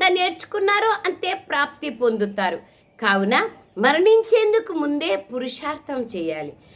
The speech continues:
పురుషార్థం ద్వారానే ప్రాలబ్ధం తయారవుతుంది. వారు ఎంత వీలైతే అంత ఇటువైపుకు వచ్చేందుకు తప్పకుండా ప్రయత్నిస్తారు.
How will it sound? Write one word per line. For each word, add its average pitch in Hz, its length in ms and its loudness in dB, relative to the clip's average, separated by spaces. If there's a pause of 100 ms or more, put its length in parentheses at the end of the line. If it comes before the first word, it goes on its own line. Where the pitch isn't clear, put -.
(200)
పురుషార్థం 311 640 0
ద్వారానే 320 500 2
ప్రాలబ్ధం 247 720 -2 (460)
తయారవుతుంది. 170 720 -4 (380)
వారు 247 320 4
ఎంత 240 460 0
వీలైతే 403 640 2
అంత 370 300 0 (120)
ఇటువైపుకు 285 680 -4
వచ్చేందుకు 262 580 -2
తప్పకుండా 233 720 -4
ప్రయత్నిస్తారు. 233 1000 -4